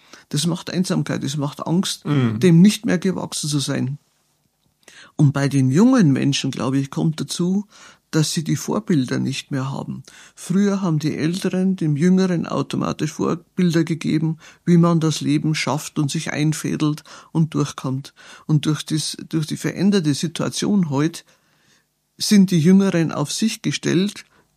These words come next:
Speaker 1: Wie schaffe ich das, in dieser digitalen, künstlichen Intelligenzwelt ins Leben hineinzukommen? Wie viel muss ich an mich heranlassen?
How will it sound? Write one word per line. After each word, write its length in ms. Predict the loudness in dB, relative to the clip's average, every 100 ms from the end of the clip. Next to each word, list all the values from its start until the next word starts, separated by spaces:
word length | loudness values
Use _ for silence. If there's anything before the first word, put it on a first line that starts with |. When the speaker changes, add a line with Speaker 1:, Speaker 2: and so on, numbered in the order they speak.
| _
Speaker 1:
Wie 340 | 2 4 4
schaffe 480 | 0 -4 -2 -2 0
ich 120 | -2
das, 220 | 0 -2 0
in 140 | -2
dieser 260 | 0 0 0
digitalen, 880 | 0 -4 -4 -4 -2 2 2 2 0 _ -20 -20 _ -2
künstlichen 580 | 6 6 6 -2 0 2
Intelligenzwelt 1400 | 2 2 2 0 2 6 6 4 0 2 2 0 -16 _ _ -18 0
ins 200 | 2 4
Leben 300 | 2 2 2
hineinzukommen? 960 | 2 0 0 -2 -2 -4 -4 -4 -6 -8 _ _
Wie 140 | 4 4
viel 200 | 6 4
muss 200 | 4 2
ich 140 | -2 0
an 120 | 2
mich 220 | 2 2
heranlassen? 800 | -2 -2 -2 -2 -4 -4 -2 -2